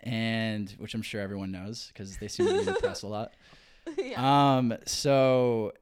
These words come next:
Speaker 1: yeah, it was for a video editing job for them, and it was nothing, again, just like Los Angeles, it was nothing I ever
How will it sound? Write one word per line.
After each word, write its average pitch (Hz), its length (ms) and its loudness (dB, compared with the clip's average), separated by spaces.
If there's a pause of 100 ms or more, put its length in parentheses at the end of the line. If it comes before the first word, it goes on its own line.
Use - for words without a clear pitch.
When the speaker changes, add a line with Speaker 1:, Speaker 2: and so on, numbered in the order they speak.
Speaker 1:
yeah, 139 200 4
it 120 40 0
was 123 160 -2
for 127 220 -2
a 117 40 -2
video 123 360 0
editing 104 360 -4
job 95 320 -8
for 101 120 -10
them, 95 380 -8
and 107 120 -8
it 110 60 -8
was 107 120 -8
nothing, 113 600 -2
again, 107 340 -6
just 110 160 -6
like 117 200 -4
Los 107 200 -6
Angeles, 98 480 -8
it - 60 -10
was 101 160 -10
nothing 101 340 -6
I 95 120 -8
ever 95 580 -12